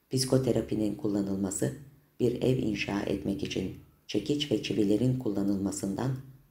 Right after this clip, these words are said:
daha fazla bir koltuk değneği değildir.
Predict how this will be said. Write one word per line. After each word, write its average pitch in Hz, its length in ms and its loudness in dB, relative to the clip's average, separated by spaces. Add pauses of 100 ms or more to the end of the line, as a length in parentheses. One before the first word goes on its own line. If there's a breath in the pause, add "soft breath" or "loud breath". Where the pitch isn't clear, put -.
daha 127 180 -2
fazla 117 460 -2 (380)
bir 120 180 2
koltuk 104 480 -4
değneği 101 480 2
değildir. 95 600 -2